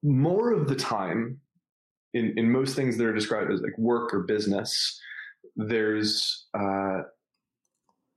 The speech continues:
especially for entrepreneurship, a high degree of variability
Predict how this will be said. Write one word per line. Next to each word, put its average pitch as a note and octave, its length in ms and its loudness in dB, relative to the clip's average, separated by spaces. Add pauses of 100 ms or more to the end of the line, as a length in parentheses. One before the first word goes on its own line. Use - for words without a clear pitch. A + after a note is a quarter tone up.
(1300)
especially C#3 460 -2
for - 120 -2
entrepreneurship, G2+ 800 0 (720)
a B2 80 0
high D3 300 0
degree C3 320 2
of G2+ 160 0
variability G#2+ 760 2